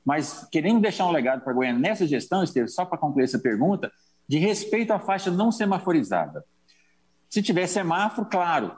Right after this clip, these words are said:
o automóvel tem que parar e o pedestre fazer a travessia na faixa de segurança. Mas se não tiver semáforo e tiver uma faixa de pedestre,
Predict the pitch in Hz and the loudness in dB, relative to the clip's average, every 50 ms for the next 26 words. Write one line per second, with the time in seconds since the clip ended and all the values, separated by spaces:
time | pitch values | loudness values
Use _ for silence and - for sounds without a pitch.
0 | - _ - 113 117 113 139 127 143 151 - 190 185 185 180 - 190 165 139 139 | -12 _ -4 -4 -2 0 0 0 0 0 0 -2 -2 -2 -2 -2 -2 0 0 0
1 | 160 185 185 196 180 180 190 185 196 190 180 196 190 196 190 185 180 170 - - | 0 0 0 -2 -2 -2 -2 0 -2 0 0 0 0 2 2 2 2 2 0 0
2 | 170 180 170 - - 160 156 - 165 160 - 185 180 196 190 160 120 107 95 - | -2 -2 -2 0 0 -2 0 0 -4 -2 0 2 2 4 4 4 2 0 -2 -6
3 | - - _ _ _ _ _ _ _ - 156 151 - 185 190 254 294 277 - 220 | -10 -16 _ _ _ _ _ _ _ -4 -4 -2 0 0 2 2 2 2 2 0
4 | 226 208 - - 190 151 135 135 135 135 - 139 131 - 147 117 151 202 226 240 | 0 0 0 -2 0 0 2 2 0 2 0 -2 0 2 0 2 2 2 2 0
5 | 220 - - 175 170 170 160 147 139 151 127 117 135 160 190 185 - - 175 | 0 0 0 -2 0 0 0 0 0 0 0 2 2 0 0 -2 -4 -8 -10